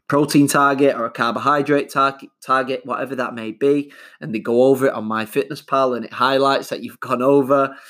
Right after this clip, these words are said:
You know, they could o-, only have gone over ten, fifteen grams,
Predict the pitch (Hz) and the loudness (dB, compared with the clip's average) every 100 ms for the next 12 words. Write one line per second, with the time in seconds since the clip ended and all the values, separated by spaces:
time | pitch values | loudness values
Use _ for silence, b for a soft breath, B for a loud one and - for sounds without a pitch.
0 | B B B B B _ _ 135 120 117 | B B B B B _ _ -8 -6 -4
1 | 123 131 139 127 120 - 135 139 135 120 | -4 0 2 2 -4 -2 0 2 2 0
2 | 120 120 135 123 123 - 131 131 123 127 | 0 0 2 0 -4 -2 -2 -2 -6 -16
3 | - 120 113 120 139 139 139 131 | -12 -10 -6 0 2 2 -2 -8